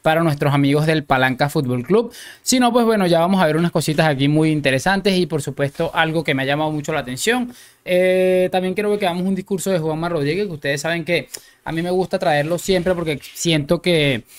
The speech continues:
suele decir cosas interesantes relacionadas con el Real Madrid, muchísimas cosas. Lo de siempre, les voy a pedir es que me acompañen hasta el final de este video y sin mucho más cuento,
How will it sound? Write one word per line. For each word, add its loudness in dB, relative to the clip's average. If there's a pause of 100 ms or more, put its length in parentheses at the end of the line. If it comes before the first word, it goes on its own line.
(1040)
suele 4
decir 0
cosas 2
interesantes 2
relacionadas 2
con 2
el 2
Real 2
Madrid, 2
muchísimas 2
cosas. 0
Lo 2
de 0
siempre, 0
les 2
voy 0
a 2
pedir 2
es 0
que -2
me 0
acompañen 0
hasta -2
el -2
final 0
de 0
este -2
video 0
y -2
sin -4
mucho 0
más 0
cuento, 0